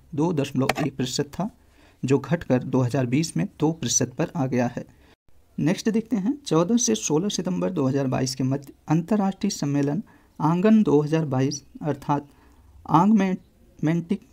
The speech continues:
Nature by Green Affordable New Habitat का दूसरा संस्करण नई दिल्ली में आयोजित हुआ।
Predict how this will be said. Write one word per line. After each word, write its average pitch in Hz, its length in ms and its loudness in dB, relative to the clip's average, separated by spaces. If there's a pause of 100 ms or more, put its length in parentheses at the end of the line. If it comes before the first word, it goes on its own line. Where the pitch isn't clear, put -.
Nature 156 480 2
by 131 160 0 (220)
Green 175 340 2 (320)
Affordable 185 800 0
New 151 220 0 (200)
Habitat 156 460 2
का 123 180 -4 (100)
दूसरा 175 500 0
संस्करण 139 600 -2
नई 156 220 4
दिल्ली 127 280 2
में 135 240 2
आयोजित 135 400 0
हुआ। 170 180 0